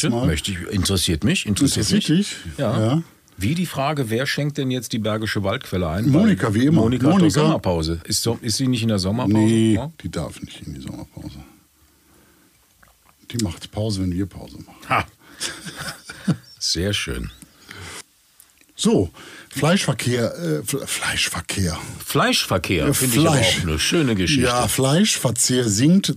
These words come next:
Speaker 2: zwanzig zweiundzwanzig auf Rekordtief.
Speaker 1: Okay.
Speaker 2: So waren es neunzehnhundertzweiundneunzig zweiundsechzig Komma neun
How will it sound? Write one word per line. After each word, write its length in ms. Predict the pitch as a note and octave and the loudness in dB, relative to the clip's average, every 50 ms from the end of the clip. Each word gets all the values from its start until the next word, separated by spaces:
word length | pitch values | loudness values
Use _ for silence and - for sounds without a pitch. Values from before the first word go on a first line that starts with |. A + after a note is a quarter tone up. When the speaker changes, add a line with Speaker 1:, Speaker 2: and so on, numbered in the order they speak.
| - | -2
Speaker 2:
zwanzig 480 | - - B2+ C#3+ E3+ D#3 - D#3+ C#3+ - | -2 2 4 4 4 4 4 2 0 0
zweiundzwanzig 960 | - - B2 A#2+ C#3 D3 D3 - - A#2+ A2+ A2+ A2 - B2+ A2+ - - - | -2 -2 2 4 4 4 4 4 2 2 2 2 2 0 -2 -4 -6 -8 -6
auf 280 | - A#2 A#2 A2+ - - - | -4 -4 -4 -4 -4 -8 -8
Rekordtief. 1160 | - F#2+ G2 G#2+ G2 - - - G#2 A2 B2+ B2 - - - - - E2+ C#2+ C#2 - - - - - - | -4 -2 0 0 0 -2 -2 -2 -2 -2 -4 -6 -10 -12 -12 -12 -12 -10 -10 -10 -12 -14 -16 -16 -10 -8
Speaker 1:
Okay. 340 | B2+ G2+ - F2 E2+ F3 G#3+ _ _ _ - _ _ _ _ _ _ _ _ _ _ - - - - - - - - - | -6 -4 -2 -2 -2 -2 -4 _ _ _ -20 _ _ _ _ _ _ _ _ _ _ -14 -14 -12 -12 -14 -14 -14 -14 -10
Speaker 2:
So 200 | - A2 A#2+ A2+ B2+ | -4 -2 0 2 4
waren 260 | C3+ D3 D3+ E3+ D#3+ | 4 4 6 6 6
es 260 | C3+ B2+ A2+ - - - | 4 4 2 -2 0 2
neunzehnhundertzweiundneunzig 2250 | C3+ A#2+ C#3+ D#3+ D#3 - D#3+ D3 C3 B2 B2+ B2 A2+ A2+ - - - - - - - - B2 C#3+ D#3+ D3+ B2 G#2+ G#2 G2+ G2 G2+ G2+ F#2+ - - C3+ D3 D#3 - - - - - - - _ _ _ _ _ _ _ - | 4 4 4 4 4 6 4 4 6 4 4 2 2 0 -4 -8 -8 -8 -4 -4 -2 0 2 2 4 4 4 6 4 4 4 4 2 2 2 2 2 2 2 0 -4 -12 -14 -18 -20 -20 _ _ _ _ _ _ _ -8
zweiundsechzig 960 | - - - C3+ D3 E3+ F3 D#3 C3 C3 B2+ A2+ - - - A#2+ A2+ G#2+ - - - - - | -6 -2 2 4 4 6 6 4 4 4 0 -2 -2 -4 -4 -2 -2 -4 -6 -10 -16 -18 -8
Komma 280 | - - A2 G#2+ G#2+ G#2 | -4 0 2 4 4 6
neun 580 | G2 G2+ G2+ A2 A#2 A2+ G2+ F#2 D#2+ C#2+ - | 6 6 4 4 4 4 4 2 0 -4 -6